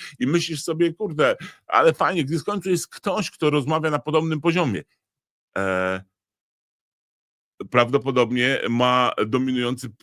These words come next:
e, e, system reprezentacji wzrokowy, bo te obrazy mu się <laughs> pojawiają, a on szybko to mówi. Natomiast kiedy spotykasz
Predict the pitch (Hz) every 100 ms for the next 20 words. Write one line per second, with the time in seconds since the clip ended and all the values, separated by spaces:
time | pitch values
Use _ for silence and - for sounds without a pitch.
0 | - 104 110 110 85 107 104 135 123 131
1 | 131 117 127 123 117 110 - 131 123 175
2 | 190 220 151 120 135 127 143 135 135 131
3 | 120 143 131 - 113 120 123 113 123 101
4 | 123 131 - 123 - 135 143 143 - 170
5 | 196 107 - - - - 151 160 175 156
6 | 139 120 - 120 127 127 120